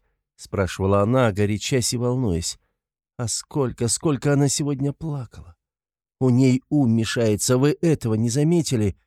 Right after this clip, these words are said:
Мешается. То тревожится, как маленькая, о том, что завтра всё прилично было, закуски были и всё. То руки ломает, кровью харкает, плачет. Вдруг стучать начнёт головой об стену,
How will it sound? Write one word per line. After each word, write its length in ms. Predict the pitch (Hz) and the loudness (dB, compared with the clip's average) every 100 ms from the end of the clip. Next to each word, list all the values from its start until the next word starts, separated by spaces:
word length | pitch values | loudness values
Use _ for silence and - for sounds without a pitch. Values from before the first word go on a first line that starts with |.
| _ _ _ - | _ _ _ -12
Мешается. 720 | 131 - - - - - - _ _ | -12 -10 -12 -12 -12 -14 -16 _ _
То 120 | - 135 | -6 -2
тревожится, 600 | 143 131 160 143 139 135 | 0 0 0 -2 -2 -4
как 160 | 139 | -2
маленькая, 560 | 143 139 135 120 127 120 - - | 2 4 2 4 4 2 -2 -4
о 120 | 135 | -2
том, 220 | 131 147 | 2 2
что 220 | 123 - 127 | 0 0 0
завтра 480 | 123 123 - 123 | 0 -2 -2 -2
всё 240 | 117 - 123 | -2 0 -2
прилично 580 | 123 127 127 - 127 120 | 0 -2 -2 -2 -2 0
было, 360 | 123 120 117 - _ | 2 2 0 -4 _
закуски 580 | 135 143 - 147 - 120 | -6 -6 -6 -8 -8 -8
были 240 | 117 113 | -6 -4
и 60 | 107 | -4
всё. 380 | 98 135 139 107 _ _ _ _ - | -4 0 0 0 _ _ _ _ -4
То 180 | 151 | -2
руки 280 | 127 156 - | 0 -2 -4
ломает, 600 | 123 123 120 117 107 - - | -2 -2 -2 -2 -6 -10 -14
кровью 520 | 87 131 139 123 123 | -6 -2 0 2 0
харкает, 640 | - 131 113 110 113 - | 0 0 0 -2 -2 -2
плачет. 640 | - 120 139 135 139 - - _ _ _ _ | -4 0 0 0 -2 -6 -12 _ _ _ _
Вдруг 380 | 139 147 165 - | -12 -8 -8 -8
стучать 480 | - 147 - - | -8 -6 -4 -4
начнёт 380 | 135 135 - 147 | -4 -4 0 -2
головой 440 | 117 143 143 143 147 | 0 0 0 2 0
об 80 | - | -2
стену, 460 | - 151 113 120 | -2 0 2 2